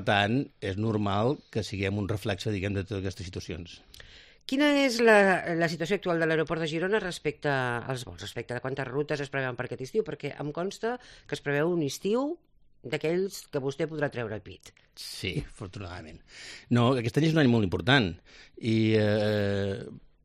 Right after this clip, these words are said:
Speaker 1: primer, evidentment, perquè celebrem el cinquanta aniversari i que crec que aquesta és una data suficient important perquè hi donem rellevància.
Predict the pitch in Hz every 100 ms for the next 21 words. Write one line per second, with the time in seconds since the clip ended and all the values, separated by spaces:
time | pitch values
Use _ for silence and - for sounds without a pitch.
0 | - - 104 127 139 117 113 139 170 123
1 | 104 95 104 - 101 98 104 92 95 85
2 | 87 85 - 82 87 - _ - 87 92
3 | - 98 104 104 - 101 98 98 95 98
4 | 90 98 95 90 87 98 113 - - -
5 | - - - 98 87 101 95 92 95 92
6 | 92 87 85 - 92